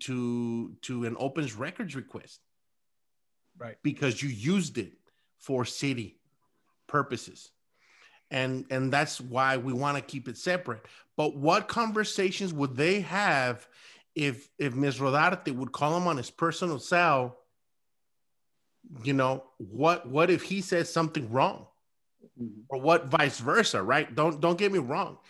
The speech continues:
Speaker 2: Yeah.
Speaker 1: What if she says something to him wrong? You know, put it in the same, in the same contest, you know, it's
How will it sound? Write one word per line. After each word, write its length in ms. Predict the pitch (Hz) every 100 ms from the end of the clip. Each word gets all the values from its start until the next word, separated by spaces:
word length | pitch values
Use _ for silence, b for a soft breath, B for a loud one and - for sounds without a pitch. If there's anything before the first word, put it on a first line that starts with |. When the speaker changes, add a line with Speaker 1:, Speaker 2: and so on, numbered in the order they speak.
| B B
Speaker 2:
Yeah. 120 | 123
Speaker 1:
What 180 | 131 185
if 120 | 185
she 260 | - 226 320
says 320 | - 156 -
something 340 | 143 120 131
to 120 | 117 135
him 320 | 113 104 87 _ _ -
wrong? 480 | 104 117 104 87 - _ _ B B B B _ _ _ -
You 100 | 123
know, 340 | 123 135 139 -
put 120 | 165
it 120 | 170
in 120 | 170
the 100 | 147
same, 360 | 131 156 151 151
in 120 | 135 127
the 80 |
same 300 | 117 143 143
contest, 680 | 127 151 170 170 120 98 - _
you 140 | 117
know, 160 | 120 127
it's 220 | 127 120